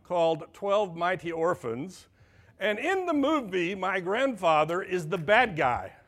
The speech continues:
It is not true, okay? The portrayal of my grandfather in the movie is a, not a, um,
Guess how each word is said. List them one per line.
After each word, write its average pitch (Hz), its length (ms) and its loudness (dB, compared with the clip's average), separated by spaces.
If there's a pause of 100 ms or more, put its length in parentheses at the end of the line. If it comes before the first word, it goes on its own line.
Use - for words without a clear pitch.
(2750)
It 240 160 0
is 220 160 -4
not 311 320 2
true, 262 580 0 (480)
okay? 170 540 0 (960)
The 226 120 2
portrayal 285 760 6
of 254 160 0
my 220 200 4
grandfather 214 720 2
in 196 160 -2
the 185 60 -6
movie 165 580 0 (180)
is 185 240 2
a, 185 80 0
not 196 540 0
a, 175 460 0
um, 139 420 2